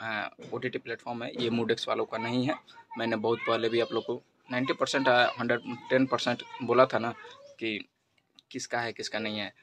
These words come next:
तो भाई लोग, ये जो है Mutex का नहीं है गुलाब ओटीटी platform। और ये जो web series है भाई साहब आ चुकी है, जिसमें कि तेजस्विनी प्रभाकर पूरा एकदम तबाही मचा दी है, एकदम अरे अनकट है भाई लोग। तो जाइए और जाकर watch कीजिए गुलाब के ओटीटी प्लेटफॉर्म पर तेजस्विनी प्रभाकर गौड़ा जो है वो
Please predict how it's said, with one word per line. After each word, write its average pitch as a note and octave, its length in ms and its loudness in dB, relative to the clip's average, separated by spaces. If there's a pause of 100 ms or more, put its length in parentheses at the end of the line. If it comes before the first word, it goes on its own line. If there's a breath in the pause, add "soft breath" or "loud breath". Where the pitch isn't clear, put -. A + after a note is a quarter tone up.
(120)
तो - 80 -16
भाई A#2+ 140 0
लोग, D3 200 2
ये B2+ 160 4
जो A#2+ 140 2
है C3 80 -2
Mutex A#2 360 0
का A#2+ 120 -2
नहीं A#2+ 340 6
है B2+ 100 4
गुलाब A2+ 420 6
ओटीटी - 260 -6
platform। A#2 380 -4 (560 loud breath)
और A2 260 0
ये A#2+ 220 6
जो C3 120 8
web A2+ 160 2
series - 240 -2
है A2 60 4
भाई G#2+ 160 2
साहब A2+ 280 -2
आ A#2 100 2
चुकी C3+ 300 -8
है, D3 80 -6
जिसमें B2 320 -2
कि A#2+ 60 -12
तेजस्विनी A#2 360 -8
प्रभाकर A#2 360 -4
पूरा B2+ 300 -4
एकदम B2+ 200 0
तबाही A#2 460 2
मचा A#2 240 -2
दी A2 100 -4
है, A#2+ 80 -2
एकदम C#3 260 2
अरे - 380 2
अनकट C3 580 0
है B2 60 -6
भाई A#2 200 -8
लोग। C3 260 -6
तो B2 60 -6
जाइए C3+ 480 10
और B2+ 140 2
जाकर A#2 340 0
watch A#2 300 6
कीजिए A#2+ 320 0
गुलाब A2+ 420 8
के - 80 -12
ओटीटी B2 340 0
प्लेटफॉर्म B2 420 -4
पर D3 180 -6 (580 loud breath)
तेजस्विनी A#2+ 400 0
प्रभाकर G#2+ 420 -6
गौड़ा G#2+ 440 -4
जो A2 160 -6
है A#2 140 -8
वो A2 220 -10